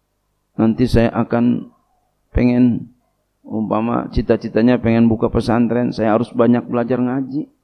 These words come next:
Saya harus cerdas, saya harus pinter. Jadi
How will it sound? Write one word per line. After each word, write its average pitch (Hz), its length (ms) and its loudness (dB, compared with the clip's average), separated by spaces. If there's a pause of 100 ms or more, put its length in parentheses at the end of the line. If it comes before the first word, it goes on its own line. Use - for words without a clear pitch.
(480)
Saya 113 240 -8
harus 135 240 -10
cerdas, 123 480 -10
saya 123 160 -8
harus 131 160 -12
pinter. 139 480 -4 (4000)
Jadi 160 180 -2